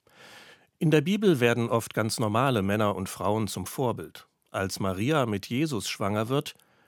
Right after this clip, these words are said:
besucht sie erstmal ihre Cousine Elisabeth und bleibt gleich drei Monate bei ihr. Vielleicht sucht sie als junge Frau die Erfahrung der Älteren.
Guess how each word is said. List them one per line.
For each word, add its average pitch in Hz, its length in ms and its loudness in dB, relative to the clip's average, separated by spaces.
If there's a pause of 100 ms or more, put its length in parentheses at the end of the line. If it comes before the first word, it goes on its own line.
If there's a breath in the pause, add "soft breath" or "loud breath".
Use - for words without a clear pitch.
besucht 151 300 -2
sie 151 120 -2
erstmal 135 480 0
ihre 120 220 0
Cousine 127 480 -2
Elisabeth 117 560 -4
und 113 200 -4
bleibt 117 320 -2
gleich 123 380 -2
drei 113 220 -2
Monate 131 420 -2
bei 113 200 -2
ihr. 87 300 -10 (680 loud breath)
Vielleicht 170 440 -2
sucht 170 280 -2
sie 185 280 -2
als - 220 -4
junge 156 220 0
Frau 127 540 -2 (100)
die 151 40 0
Erfahrung 110 580 0
der 113 140 -2
Älteren. 87 460 -8